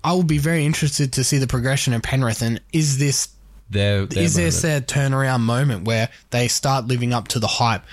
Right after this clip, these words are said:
Speaker 1: Uh, Kikau's back, played seventy odd minutes.
Speaker 2: Yeah, it looked
Speaker 1: Uh,
Speaker 2: good.
Speaker 1: looked real good.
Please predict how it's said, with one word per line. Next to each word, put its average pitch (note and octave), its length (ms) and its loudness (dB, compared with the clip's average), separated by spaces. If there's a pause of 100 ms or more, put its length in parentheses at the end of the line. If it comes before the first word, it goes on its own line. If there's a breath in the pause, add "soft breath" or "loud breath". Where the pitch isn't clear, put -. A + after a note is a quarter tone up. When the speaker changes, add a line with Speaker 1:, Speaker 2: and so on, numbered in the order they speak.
(300 loud breath)
Speaker 1:
Uh, A#2 160 0
Kikau's D3 600 0
back, D3 420 -4
played B2+ 240 0
seventy D3+ 400 0
odd B2+ 180 0
minutes. C3 540 0
Speaker 2:
Yeah, F2 240 2
it F2 60 0
looked F#2 160 -2
Speaker 1:
Uh, A#2+ 180 2
Speaker 2:
good. A#2 120 -2
Speaker 1:
looked C#3 220 -2
real C#3+ 340 0
good. C#3 500 -2